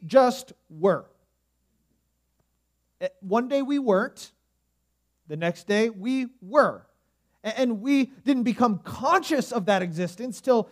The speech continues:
much, much later even. We, we discovered our purpose in relationship to the rest of the world and in relationship to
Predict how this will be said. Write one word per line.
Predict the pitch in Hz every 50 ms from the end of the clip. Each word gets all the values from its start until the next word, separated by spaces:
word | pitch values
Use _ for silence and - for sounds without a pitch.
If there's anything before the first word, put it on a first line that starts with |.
| - - -
much, | - 214 302 311 311 -
much | 233 254 226 - -
later | 240 262 311 311 254 190 160
even. | 151 170 165 147 135 113 104 101 _ _ _ _ _ _ _ _ _ _ -
We, | 233 285
we | 254 269 285 269
discovered | 208 240 240 - - - - - - - 277 294 320 311 330 320 311 302 247 -
our | 202 208 202 190 185
purpose | 190 - - - 151 147 - - 151 165 156 - - - - - - _ _ _ _ _ _
in | - 240 233
relationship | 233 233 226 220 247 285 294 - - 294 233 - 285 247 -
to | - 220
the | 196 208
rest | 180 170 208 226 247 247 - 311
of | 254
the | 320
world | 294 220 185 175 156 156 175 208 180 - - 185
and | - 233 226
in | 247 277
relationship | 294 311 294 254 202 190 - 226 226 214 - 185 160 151 -
to | - 214 214 202